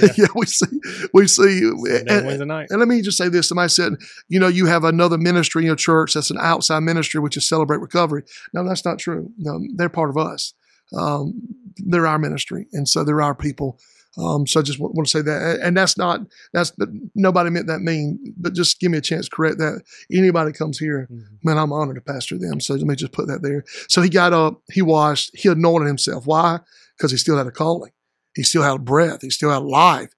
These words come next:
Speaker 2: So we've gotta get up. We've gotta let water be symbolic. Uh, feel the cleansing power of forgiveness. <laughs> Let God anoint us again, or sometimes encourage our own self. And then lastly, the beauty of this, he worshiped.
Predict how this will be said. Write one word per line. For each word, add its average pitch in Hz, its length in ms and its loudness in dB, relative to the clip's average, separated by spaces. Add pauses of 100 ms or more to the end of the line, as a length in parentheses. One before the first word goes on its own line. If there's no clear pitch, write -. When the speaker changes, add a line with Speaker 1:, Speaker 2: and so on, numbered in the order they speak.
(320)
Speaker 2:
So - 160 -6
we've 180 120 2
gotta 170 180 6
get 151 240 2
up. 165 300 2 (160)
We've 185 120 2
gotta 156 360 0 (240)
let 190 200 0
water 170 280 4
be 160 120 0
symbolic. 151 720 0 (560)
Uh, 78 200 -4
feel 180 180 4
the 156 100 -2
cleansing 151 520 4
power 170 540 2
of 139 100 -6
forgiveness. 151 640 2 (340)
<laughs> 180 240 4
Let 170 300 4
God 175 240 4
anoint 165 280 4
us 156 120 0
again, 160 340 2
or 147 160 4 (240)
sometimes 175 460 2
encourage 160 400 2
our 151 120 4
own 160 160 2
self. 170 460 2 (380)
And 160 120 2
then 156 200 2
lastly, 180 640 2 (200)
the - 80 -12 (100)
beauty 175 340 2
of 175 100 2
this, 190 340 6 (160)
he 165 140 -2
worshiped. 143 500 -2